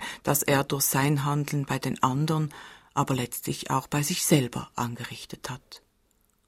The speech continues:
Und korrigiert es. So heißt es weiter. Zachäus aber wandte sich an den Herrn und sagte: „Herr,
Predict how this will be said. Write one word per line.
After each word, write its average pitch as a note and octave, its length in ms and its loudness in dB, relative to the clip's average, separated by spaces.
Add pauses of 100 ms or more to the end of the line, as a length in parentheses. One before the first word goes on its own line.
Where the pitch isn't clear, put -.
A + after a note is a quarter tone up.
(280)
Und B2+ 480 -2 (100)
korrigiert G3 640 0
es. - 460 -12 (560)
So A#2 220 -2
heißt A#2+ 280 -2
es - 200 -2
weiter. A3 420 -2 (1800)
Zachäus B2 500 8
aber C3+ 240 8
wandte C#3+ 320 6
sich D3 240 0
an B2 80 2
den A#2+ 160 2
Herrn B2 320 6
und G3 160 6
sagte: - 500 0 (680)
„Herr, D3+ 320 8